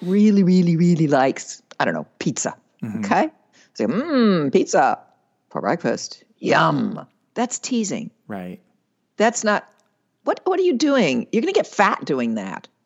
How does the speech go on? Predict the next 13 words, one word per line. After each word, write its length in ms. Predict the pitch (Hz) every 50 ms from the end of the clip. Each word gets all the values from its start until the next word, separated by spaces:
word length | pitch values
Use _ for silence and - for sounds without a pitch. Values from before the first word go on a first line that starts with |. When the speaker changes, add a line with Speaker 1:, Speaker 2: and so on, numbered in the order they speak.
| _ _
Speaker 2:
Right. 320 | - 107 110 101 98 95 -
Speaker 1:
That's 220 | 170 165 - -
not, 140 | 151 127 - _ _ -
that's 220 | 139 143 - -
not 160 | - - -
teasing. 360 | - - 87 - - - - - _ _ _ _
That's 160 | 165 156 - 165
Speaker 2:
Okay. 40 | 170
Speaker 1:
mean. 260 | 147 127 113 117 - _ _ _ _ - - - - _
Speaker 2:
Got 200 | - 98 95 -
it. 200 | 87 - 214 - _
Speaker 1:
<laughs> 60 | _ _ - 220 - - _ _ - - - _ - - - - - - - - -
But, 240 | 220 214 - -